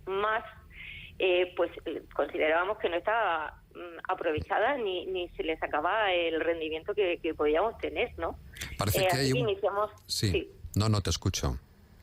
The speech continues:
Speaker 2: Es que
Speaker 1: Bueno,
Speaker 2: como
Speaker 1: pues
Speaker 2: siempre
Speaker 1: sí.
Speaker 2: voy pendiente del tiempo, voy como con la ansiedad y voy preguntando.
Speaker 1: Sí.
Speaker 2: Dime, dime, Isabel.
Speaker 1: Pues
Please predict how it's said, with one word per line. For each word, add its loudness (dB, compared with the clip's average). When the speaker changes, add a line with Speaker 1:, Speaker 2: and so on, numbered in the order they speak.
Speaker 2:
Es 2
que 0
Speaker 1:
Bueno, 2
Speaker 2:
como 2
Speaker 1:
pues 0
Speaker 2:
siempre 2
Speaker 1:
sí. 4
Speaker 2:
voy 4
pendiente 2
del 2
tiempo, 2
voy 2
como 2
con 2
la 2
ansiedad 2
y 2
voy 4
preguntando. 0
Speaker 1:
Sí. 0
Speaker 2:
Dime, 4
dime, 6
Isabel. 2
Speaker 1:
Pues 2